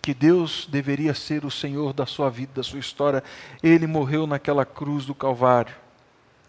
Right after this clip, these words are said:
E ele segue então dizendo que se pela ofensa, neste mesmo capítulo, se pela ofensa de um homem, Adão,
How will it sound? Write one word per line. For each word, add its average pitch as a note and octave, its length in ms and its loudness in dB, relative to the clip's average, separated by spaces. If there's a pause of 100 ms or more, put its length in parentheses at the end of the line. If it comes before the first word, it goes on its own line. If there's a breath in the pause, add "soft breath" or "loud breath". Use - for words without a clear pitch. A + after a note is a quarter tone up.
(360 loud breath)
E D#3+ 160 8
ele G#3+ 200 10
segue G#3+ 560 0
então E3+ 420 0
dizendo D3+ 600 -2 (500 loud breath)
que F3+ 120 0
se - 140 -2
pela C4 360 6
ofensa, G3+ 600 2
neste A3 280 0
mesmo D#4 260 0
capítulo, C3+ 680 -4 (840 soft breath)
se - 180 0
pela C4 220 8
ofensa G#3+ 400 4
de E3+ 120 -6
um A#3 180 0
homem, F#3 420 4
Adão, B2+ 600 2